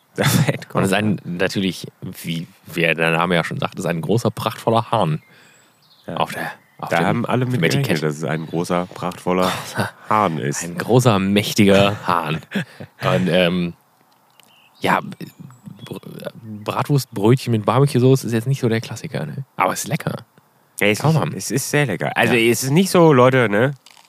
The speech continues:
Speaker 1: Nicht, dass ihr glaubt, ich hätte keinen Senf im Haus, ne?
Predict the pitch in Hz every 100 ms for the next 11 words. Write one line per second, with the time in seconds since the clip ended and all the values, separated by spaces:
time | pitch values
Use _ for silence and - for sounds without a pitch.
0 | - - 98 117 101 95 95 110 - -
1 | - - - 87 101 107 95 90 85 82
2 | 60 - - - 78 110